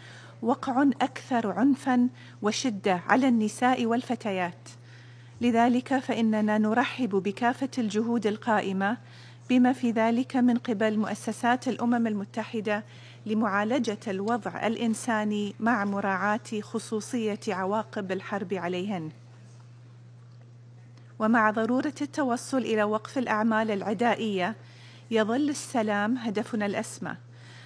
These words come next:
والذي تتطلب استدامته مصالحة شاملة مدعمة بالمساءلة والعدالة لضحايا الحرب. وكما نكرر ضرورة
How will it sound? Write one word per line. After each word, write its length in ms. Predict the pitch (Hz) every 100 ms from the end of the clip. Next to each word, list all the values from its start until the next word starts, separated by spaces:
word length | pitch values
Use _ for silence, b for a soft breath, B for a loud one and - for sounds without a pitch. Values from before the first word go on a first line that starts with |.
| B -
والذي 400 | 226 233 262 277
تتطلب 720 | - 285 262 269 262 262 220
استدامته 920 | 233 - 220 214 214 262 - 247 247
مصالحة 960 | 233 220 - 220 220 240 262 254 254 233
شاملة 920 | 226 226 208 226 262 226 - 196 185 202 B B B -
مدعمة 600 | 226 269 277 208 202 190
بالمساءلة 1000 | 190 233 233 220 - 220 - 226 247 330 - B B B B -
والعدالة 760 | 214 247 226 214 208 202 214
لضحايا 640 | 233 214 202 - 226 220 190
الحرب. 420 | 190 - 220 165 - - - - - - - - - -
وكما 400 | 233 - 277 262
نكرر 600 | 262 - 247 220 208 214
ضرورة 540 | 202 208 277 247 165